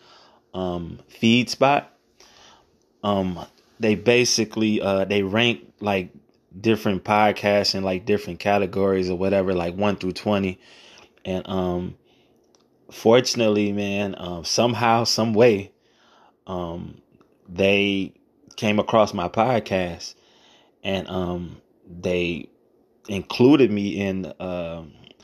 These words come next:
I think it's the top twenty anxiety podcasts you must follow in twenty twenty list. Top twenty. Like, I, actually, I was at number eleven, which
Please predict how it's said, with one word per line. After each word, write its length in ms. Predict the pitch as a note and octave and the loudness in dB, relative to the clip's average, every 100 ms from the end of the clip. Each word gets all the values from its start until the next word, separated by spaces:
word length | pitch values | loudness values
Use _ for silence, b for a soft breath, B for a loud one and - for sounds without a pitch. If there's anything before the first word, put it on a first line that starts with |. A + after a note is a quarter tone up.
| b b - | b b -6
I 40 | |
think 220 | - G#2+ | -2 0
it's 140 | G2 - | -2 -4
the 160 | F#2 | -8
top 400 | F2 - A2+ - | -6 0 0 0
twenty 420 | - A#2 A2+ A2+ | -2 0 2 0
anxiety 600 | G#2 G2+ G2+ A2 A2 G#2 | 0 -2 2 4 4 0
podcasts 720 | G2 A2 G#2+ G#2 A2 G#2 G2 G#2+ | -2 0 2 2 0 0 0 -4
you 60 | |
must 200 | G2+ F#2+ | -4 -4
follow 380 | - G#2 G#2 G2+ | 2 2 4 0
in 80 | F#2+ | -4
twenty 320 | - G#2+ F#2+ | -6 -6 -6
twenty 340 | - B2 B2 G2 | -6 -2 -2 0
list. 460 | F2+ E2 - - _ b b b b b b | -2 -4 -12 -16 _ b b b b b b
Top 240 | A2+ G#2+ - | 0 0 0
twenty. 400 | A2+ G2 E2+ E2+ | -2 -2 -4 -4
Like, 260 | F#2 F2 | -4 -2
I, 240 | F#2+ G2 - _ _ B B B B B - | -2 -4 -4 _ _ B B B B B -4
actually, 400 | G#2 G#2 - G2+ | 0 2 0 0
I 80 | G2 | 2
was 160 | G2 F2+ | 0 0
at 120 | F#2 | -2
number 240 | G#2 F2+ | 0 0
eleven, 500 | F2+ F2 G#2 G2+ E2 E2 _ _ b b b b b - | -2 2 4 2 -2 -16 _ _ b b b b b -6
which 400 | F#2+ F#2 - | -2 0 -2